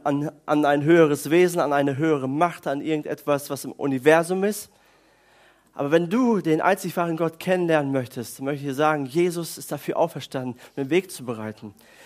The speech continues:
Und ich möchte einen Vers lesen aus erster Korinther fünfzehn, Vers siebzehn, wo das nochmal deutlich wird. Dort sagt Paulus,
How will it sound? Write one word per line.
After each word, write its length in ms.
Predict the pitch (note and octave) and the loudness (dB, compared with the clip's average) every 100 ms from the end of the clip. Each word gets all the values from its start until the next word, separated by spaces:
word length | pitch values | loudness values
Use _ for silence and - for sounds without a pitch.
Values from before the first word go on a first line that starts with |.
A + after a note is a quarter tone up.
| - - | -20 -14
Und 140 | - F#3 | -2 -2
ich 160 | G3 | 2
möchte 280 | G#3+ A3 A#3 | 4 6 6
einen 120 | G#3 | 6
Vers 380 | G3+ G#3+ A3+ A#3 | 4 6 6 6
lesen 180 | G3 F#3 | 4 4
aus 120 | F3 | 0
erster 380 | - G#3 - G3+ | 2 0 0 -8
Korinther 380 | - G3+ G3+ F#3 | 0 0 2 -2
fünfzehn, 480 | - G#3 - - | -2 -4 -4 -4
Vers 240 | F3+ F3 C#3+ | -2 -2 0
siebzehn, 560 | G#3 - - D#3+ G3 - - _ _ _ _ _ _ _ _ - | -2 -2 0 0 0 -8 -20 _ _ _ _ _ _ _ _ 0
wo 100 | D#3+ | 2
das 140 | F#3 | 4
nochmal 200 | G3+ G3+ | 2 2
deutlich 480 | E3+ G#3+ C#4+ E3+ - | 6 6 6 0 -2
wird. 160 | C#3 D#3+ | -2 0
Dort 100 | D#3+ | 2
sagt 260 | F3 - | 2 0
Paulus, 640 | - G#3+ G3+ E3+ G3 - | 2 4 4 2 0 -6